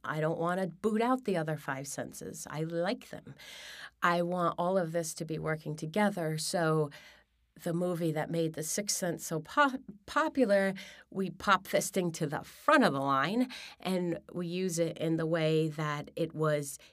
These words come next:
intended from your eternal self. So when we come in to this lifetime and we have this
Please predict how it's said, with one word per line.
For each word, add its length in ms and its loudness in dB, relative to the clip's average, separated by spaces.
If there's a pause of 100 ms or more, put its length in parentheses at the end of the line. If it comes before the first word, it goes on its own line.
(120)
intended 800 -2 (300)
from 480 0 (140)
your 260 0
eternal 460 -4
self. 460 -8 (720)
So 560 10
when 300 10
we 120 6
come 400 2
in 520 4 (1500)
to 240 4
this 260 2
lifetime 760 0 (480)
and 180 2
we 140 0
have 560 -2
this 340 -2